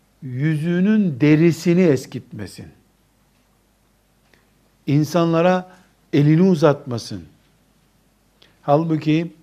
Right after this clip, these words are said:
insanlar Kur'an kurslarındaki, e, medreselerdeki çocukları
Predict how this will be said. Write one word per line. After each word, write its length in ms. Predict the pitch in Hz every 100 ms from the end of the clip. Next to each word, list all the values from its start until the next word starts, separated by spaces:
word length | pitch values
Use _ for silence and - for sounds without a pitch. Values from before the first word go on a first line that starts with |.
| _ _ _ _ _ _
insanlar 600 | 139 139 143 151 147 156 160 - _ _ _
Kur'an 340 | 139 156 165
kurslarındaki, 1000 | 156 147 - 151 147 147 147 127 156 156 156 _ _ _ _ 156
e, 120 | 117
medreselerdeki 1160 | 123 151 147 147 156 147 147 143 139 151 156 156 _
çocukları 760 | - 151 151 147 165 135 156